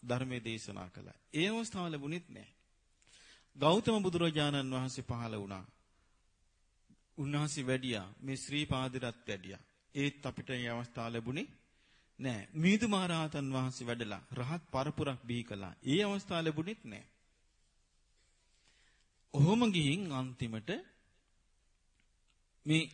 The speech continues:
අහම්බෙන් හිතපු නැති කාලෙක, හිතපු නැති අවස්ථාවක මහමෙවුනාව බිහි වෙලා කියන්න පටන් ගත්තා චතුරාර්ය සත්‍ය අවබෝධ කරන්න ඕනේ කියලා.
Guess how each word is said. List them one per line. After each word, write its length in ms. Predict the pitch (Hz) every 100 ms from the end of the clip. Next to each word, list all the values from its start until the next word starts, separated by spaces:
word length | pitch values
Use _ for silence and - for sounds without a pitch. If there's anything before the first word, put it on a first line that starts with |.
| -
අහම්බෙන් 600 | 131 156 208 190 147 165
හිතපු 320 | 196 147 156 143
නැති 240 | 131 123
කාලෙක, 420 | 117 110 107 107
හිතපු 340 | 190 156 113 117
නැති 220 | 113 110
අවස්ථාවක 600 | 101 98 - 98 98 110 320 - _ _ _ _ _ _ _ _ _ _ _
මහමෙවුනාව 640 | 131 131 156 156 147 135 127
බිහි 240 | 113 123 131
වෙලා 320 | 104 113 220 277 - _ _ -
කියන්න 240 | 139 131 117
පටන් 300 | 113 110 107
ගත්තා 340 | 110 - 202
චතුරාර්ය 500 | 131 123 127 117 113
සත්‍ය 360 | 117 107 - 196 - _ _ _ _ _ _ _ _ _
අවබෝධ 480 | 131 143 131 123 120
කරන්න 340 | 113 110 104
ඕනේ 260 | 104 101 98
කියලා. 320 | 95 85 -